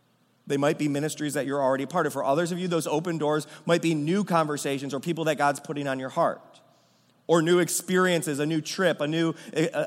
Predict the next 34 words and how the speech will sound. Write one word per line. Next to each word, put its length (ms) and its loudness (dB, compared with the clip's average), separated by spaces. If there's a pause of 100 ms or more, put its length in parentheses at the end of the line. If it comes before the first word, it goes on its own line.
a 40 6
new 300 4 (300)
opportunity 720 2
that 160 2
you 120 -2
haven't 360 2
really 240 -2
thought 240 -2
about 300 -4
before. 580 -8 (2500)
He 60 -16
says, 100 -2
"I 60 2
want 240 -2
you 100 -4
to 140 -12
go, 340 2
and 140 -2
as 260 0
you're 80 -4
going, 320 -4
what 120 0
I 40 2
want 300 -4
you 80 -12
to 100 -10
do 240 -8
is 100 -8
I 100 -8
want 260 -8
you 160 -12
to 100 -12
make 500 -8 (840)
disciples." 840 -8